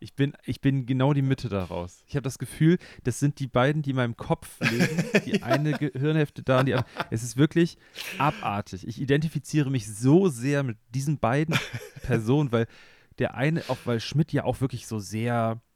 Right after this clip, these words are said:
Speaker 1: monkmäßig
Speaker 2: Ja,
Speaker 1: ist in
Speaker 2: total.
Speaker 1: so vielen Dingen und so. Ich find, und, aber diese Craziness auf der anderen Seite von, von Nick ist einfach fantastisch.
Speaker 2: Ja.
Speaker 1: Ich, ich liebe alles an dieser
Speaker 2: Ich
Speaker 1: Serie.
Speaker 2: mag vor allen Dingen auch
Speaker 1: Ich find's auch
Speaker 2: Winston.
Speaker 1: lust-,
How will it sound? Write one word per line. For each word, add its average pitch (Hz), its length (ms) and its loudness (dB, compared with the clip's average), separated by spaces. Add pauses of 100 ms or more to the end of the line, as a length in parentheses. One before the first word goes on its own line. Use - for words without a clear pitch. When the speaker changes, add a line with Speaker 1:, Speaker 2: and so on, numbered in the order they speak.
(120)
Speaker 1:
monkmäßig 127 680 -2
Speaker 2:
Ja, 117 200 -2
Speaker 1:
ist 123 120 -4
in 123 80 -6
Speaker 2:
total. 131 140 -2
Speaker 1:
so 120 80 -4
vielen 117 320 -2
Dingen 120 340 0
und 110 160 -6
so. 113 300 -2 (720)
Ich - 160 -6
find, - 400 -4
und, 139 200 -4
aber 127 220 2
diese 123 300 -4
Craziness 139 1080 2 (100)
auf 113 140 -2
der 113 140 -4
anderen 143 240 0
Seite 113 420 -4
von, 117 460 -6
von 113 240 -4
Nick 131 200 -6
ist - 140 -14
einfach - 300 -10
fantastisch. - 480 -6
Speaker 2:
Ja. 110 80 -10
Speaker 1:
Ich, - 180 -20
ich - 180 -12
liebe 107 320 -4
alles 101 200 -4
an 101 60 -8
dieser 95 180 -8
Speaker 2:
Ich 90 60 -6
Speaker 1:
Serie. 151 80 -4
Speaker 2:
mag 180 180 -2
vor 175 100 -2
allen 160 140 -4
Dingen 160 100 -6
auch 151 100 -4
Speaker 1:
Ich - 80 -4
find's 170 240 4
auch 151 60 4
Speaker 2:
Winston. 135 80 4
Speaker 1:
lust-, - 240 -4